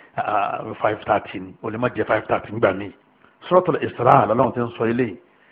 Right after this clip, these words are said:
Quran seventeen, Ayah seventy-eight. وفصلها محمد صلى الله عليه وسلم. Kó má bàa dàrú mọ́ wa lọ́wọ́, àwọn àyà tá a kà yìí, Ànábì wa ṣàlàyé rẹ̀ tó wá clear sí everybody.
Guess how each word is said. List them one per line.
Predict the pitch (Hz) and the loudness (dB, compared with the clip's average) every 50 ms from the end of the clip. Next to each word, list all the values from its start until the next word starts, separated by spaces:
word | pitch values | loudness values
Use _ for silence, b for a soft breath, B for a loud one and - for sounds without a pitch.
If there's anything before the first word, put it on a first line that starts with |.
| b b b | b b b
Quran | - 117 117 113 - | -2 -2 -2 -2 0
seventeen, | - 120 117 120 117 - 143 110 98 - - | -2 -2 -2 -2 -2 -2 -4 -4 -4 -4 2
Ayah | - 127 120 104 - - | 2 4 4 2 -2 -4
seventy-eight. | - 104 101 95 - - - - 113 - - - - _ _ _ _ b b b b b b b b b b b b b b b b b b b b b b b _ - | -6 -6 -8 -8 -14 -12 -6 -6 -6 -6 -8 -14 -20 _ _ _ _ b b b b b b b b b b b b b b b b b b b b b b b _ -6
وفصلها | - 117 - 123 - - 196 202 196 170 151 151 147 | -4 -4 -2 -2 2 8 8 10 10 10 10 10 8
محمد | 143 143 135 - 185 180 175 160 147 143 139 | 10 8 6 4 4 4 6 6 6 6 6
صلى | 127 - 143 127 123 | 2 4 4 4 4
الله | 120 120 143 | 6 6 6
عليه | 139 127 113 | 4 4 2
وسلم. | 110 101 - 139 123 117 113 104 - - | 0 -2 -2 -4 -2 -2 -2 -4 -2 0
Kó | - 202 | 0 2
má | 202 185 | 2 4
bàa | 165 156 139 | 6 6 6
dàrú | 127 123 123 117 127 147 | 6 6 4 4 4 4
mọ́ | 156 151 | 4 4
wa | 143 139 | 4 6
lọ́wọ́, | 143 156 160 170 170 165 165 - - | 6 6 4 4 4 2 0 -4 -6
àwọn | - 117 127 147 | -4 0 0 2
àyà | 165 160 139 | 2 2 2
tá | - - 120 | 2 2 0
a | 120 | 0
kà | 117 - 107 98 | 0 -2 -8 -8
yìí, | 104 117 131 - | -8 -8 -10 -8
Ànábì | - - 156 165 160 | -6 -4 -4 -2 0
wa | 143 135 139 139 135 | 2 2 2 2 2
ṣàlàyé | - 151 131 117 107 107 110 113 113 110 | -2 -4 -2 -2 -2 -2 -2 -4 -4 -4
rẹ̀ | 104 95 - b b b b b b b b b b _ | -4 -6 -10 b b b b b b b b b b _
tó | - 127 | -2 0
wá | 127 127 131 131 127 127 127 - - - - | 2 4 6 6 6 6 4 -2 -14 -12 -4
clear | - 135 131 127 135 127 110 98 - | 0 0 2 6 6 6 6 6 2
sí | - 113 | -4 -4
everybody. | 104 107 107 117 110 104 104 101 98 - 90 | -4 -4 -2 -4 -4 -2 -2 -4 -4 -4 -8